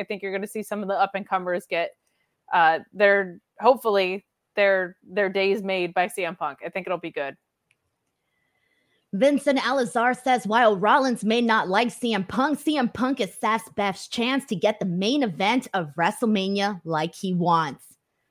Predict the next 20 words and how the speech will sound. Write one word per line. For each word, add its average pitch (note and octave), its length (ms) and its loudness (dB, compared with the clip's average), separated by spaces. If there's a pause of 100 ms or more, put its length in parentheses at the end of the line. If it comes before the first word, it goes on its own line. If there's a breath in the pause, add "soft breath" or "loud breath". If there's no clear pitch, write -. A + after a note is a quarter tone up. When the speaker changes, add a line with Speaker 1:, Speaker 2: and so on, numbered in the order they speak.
(220)
Speaker 2:
I F#3 80 -4
mean, G#3+ 180 0
I G#3 60 -2
can't A#3 300 0
disagree F#3 400 -4
with E3 200 -2
that. E3 120 0
I E3 80 2
would F3 180 -2
love F#3 240 2
to E3+ 80 -10
see E3 180 -6
that D#3+ 140 -2
as E3 120 -4
a F#3 40 -4
main E3 220 -2
event D3+ 320 -6
for F3 120 -4
sure. - 340 -4
Speaker 1:
Absolutely. A3+ 840 -2